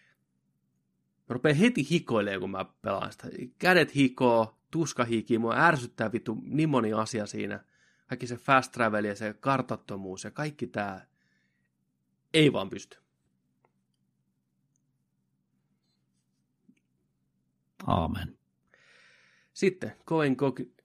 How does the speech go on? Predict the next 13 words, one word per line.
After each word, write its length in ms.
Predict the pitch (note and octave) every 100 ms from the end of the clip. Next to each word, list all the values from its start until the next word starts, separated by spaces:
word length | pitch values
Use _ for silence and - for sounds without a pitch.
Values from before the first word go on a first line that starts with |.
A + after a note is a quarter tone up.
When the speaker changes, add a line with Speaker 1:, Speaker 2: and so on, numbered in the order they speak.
| _
Speaker 1:
Coincognito. 960 | C#3+ D3 B2 G#2+ G#2 A#2 A2 - - - _ _ _ _ _ _ _ _ _ _ _
Mä 420 | B2 G#2+ G#2+ F2
luen 260 | A2 A#2 A#2
ton 200 | C3 C3
aina 280 | C#3+ C#3+ A#2+
sillä, 140 | A2+
että 100 | G#2+
going 400 | B2 A2 G#2+ G#2
in 280 | A2 G2+ G2
cogito. 420 | A2+ G2+ G2 - - _ _ _ _ _
<laughs> 100 | - - - - - F3+ F3+ -
No 100 | D3+
niin. 180 | B2